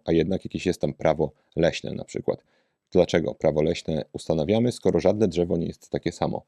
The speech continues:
Tworzenie programów dla ogromnej liczby, e, widzów, gdzie można sobie bełkotać w nieskończoność, a wszyscy obok tylko będą potakiwać, że tak, według mnie w dużej mierze to jest źródło tego, że sprawa jednak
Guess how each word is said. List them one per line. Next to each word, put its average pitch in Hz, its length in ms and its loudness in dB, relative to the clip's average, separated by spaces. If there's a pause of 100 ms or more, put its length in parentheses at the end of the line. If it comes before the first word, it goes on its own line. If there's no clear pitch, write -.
(120)
Tworzenie 104 340 2
programów 101 400 0
dla 80 140 2
ogromnej 113 440 4
liczby, 85 380 0 (440)
e, 90 140 2
widzów, 90 440 2 (220)
gdzie 98 480 2
można 98 300 2
sobie 98 260 2
bełkotać 101 720 2
w 90 100 -8
nieskończoność, 107 840 0
a 87 80 -4
wszyscy - 420 0
obok 92 300 2
tylko - 240 -2
będą 90 240 2
potakiwać, - 640 -2 (420)
że 82 340 2
tak, - 360 2 (540)
według 98 300 2
mnie 92 420 2
w 95 100 -4
dużej 123 300 4
mierze 104 240 4
to 110 140 0
jest 95 180 4
źródło 85 420 0
tego, 82 320 0 (220)
że 101 120 2
sprawa 113 320 0
jednak 110 420 2